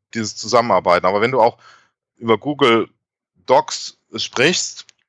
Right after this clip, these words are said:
dann geht's ja auch immer viel um Zusammenarbeit, um Kollaboration. Und das ist ja genau wiederum auch eines der Kernargumente von Open Educational Practices. Und dann wär's auch für mich sinnvoll oder logisch,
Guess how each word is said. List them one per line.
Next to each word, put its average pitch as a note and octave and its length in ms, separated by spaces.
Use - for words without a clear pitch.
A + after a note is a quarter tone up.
dann A#2 140
geht's C#3 200
ja C3+ 60
auch B2+ 120
immer C3+ 200
viel C3+ 240
um B2 140
Zusammenarbeit, A2 580
um G#2 100
Kollaboration. A#2 840
Und G2 120
das A#2 140
ist A#2 60
ja B2+ 80
genau B2 280
wiederum A#2+ 320
auch A#2 240
eines A#2 460
der A2+ 360
Kernargumente B2 960
von A#2 240
Open A#2+ 340
Educational A2+ 760
Practices. - 840
Und G#2+ 360
dann A#2 400
wär's B2+ 220
auch A#2+ 340
für - 160
mich B2 160
sinnvoll B2 720
oder A2 180
logisch, B2 440